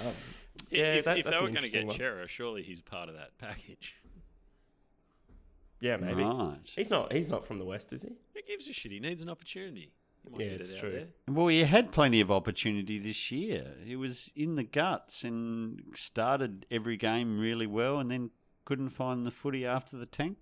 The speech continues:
Speaker 3: was empty, which was
Speaker 1: Mm.
Speaker 3: about six minutes into the first quarter.
Speaker 2: Mm. He did get cursed by Dos.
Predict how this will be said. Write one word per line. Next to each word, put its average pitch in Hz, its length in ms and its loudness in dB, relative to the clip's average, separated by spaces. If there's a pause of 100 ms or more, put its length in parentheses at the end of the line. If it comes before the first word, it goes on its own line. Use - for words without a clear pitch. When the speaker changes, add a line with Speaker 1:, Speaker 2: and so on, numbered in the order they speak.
Speaker 3:
was 101 140 -2
empty, 82 420 -6 (140)
which 117 180 -6
was 110 140 -4
Speaker 1:
Mm. 98 80 -6
Speaker 3:
about 107 280 -2 (100)
six - 340 -8
minutes 113 260 -2
into 127 140 -6
the 117 80 -10
first 123 240 -8
quarter. 151 260 -8 (240)
Speaker 2:
Mm. - 60 -10 (800)
He 117 80 -12
did 139 180 -4
get 143 260 -4
cursed 117 260 4
by 90 120 -10
Dos. 80 400 -14